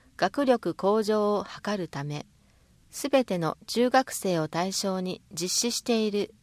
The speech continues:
無料塾、スマイル塾の対象者を今年度から小学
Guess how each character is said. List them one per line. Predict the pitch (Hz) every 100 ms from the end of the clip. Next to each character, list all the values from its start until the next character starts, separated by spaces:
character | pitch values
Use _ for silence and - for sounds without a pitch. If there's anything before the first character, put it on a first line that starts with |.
| -
無 | 185
料 | 196 254 285
塾、 | 269 196 - 151 - _ _ _ _ _
ス | - - 233
マ | 285
イ | 302
ル | 302
塾 | 262 226 190
の | 160 147
対 | - 214 240
象 | - 226
者 | - 160 147
を | 147 _ _ _ _
今 | - 269 294
年 | 294 285 220
度 | 190
か | 165
ら | 156 151 - _ _ _ -
小 | - 269 285
学 | 269 269